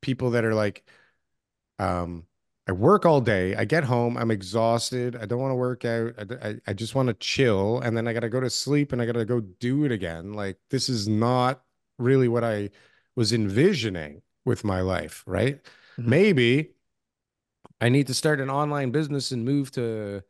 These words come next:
Speaker 1: Puerto Rico.
Speaker 2: Great.
Speaker 1: Right?
Speaker 2: If that's where you wanna be.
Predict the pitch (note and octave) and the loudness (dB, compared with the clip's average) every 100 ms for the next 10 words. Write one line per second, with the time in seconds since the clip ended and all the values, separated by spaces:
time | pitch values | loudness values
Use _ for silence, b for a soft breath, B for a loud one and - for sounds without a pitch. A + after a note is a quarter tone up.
0 | _ - E3 C#3 G3 F#3 E2+ - _ _ | _ 0 0 2 0 0 -8 -10 _ _
1 | _ _ _ _ _ _ _ _ _ G3+ | _ _ _ _ _ _ _ _ _ -4
2 | A#3 - _ _ - G2+ E3 _ _ _ | -4 -6 _ _ -8 -8 -8 _ _ _
3 | _ - C3+ C3+ D3+ C#3+ D#3 C#3 A3 C#3+ | _ -10 -4 -2 2 4 2 2 -2 -4